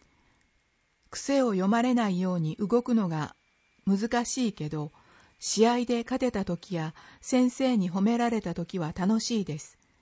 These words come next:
礼儀正しさも身につけることができました。森田勝二さん、柔道指導者。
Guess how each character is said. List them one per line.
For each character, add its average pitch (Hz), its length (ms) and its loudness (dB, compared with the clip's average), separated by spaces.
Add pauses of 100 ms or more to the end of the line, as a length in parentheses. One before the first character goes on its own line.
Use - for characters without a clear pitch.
(460)
礼 247 260 8
儀 262 120 0
正 262 300 -2
し 277 120 -12
さ 208 120 0
も 165 280 -2 (120)
身 196 140 4
に 247 140 6
つ - 100 -16
け 269 160 0
る 240 80 0
こ 180 140 -4
と 175 120 -2
が 151 140 -4
で 151 120 -4
き 202 120 -4
ま 185 160 0
し - 80 -12
た。 160 220 -12 (1600)
森 269 240 4
田 226 180 -4
勝 240 260 -2
二 190 120 -2
さ 151 180 -8
ん、 147 240 -8 (360)
柔 254 280 0
道 247 320 0
指 220 280 -2
導 208 140 -2
者。 - 280 -10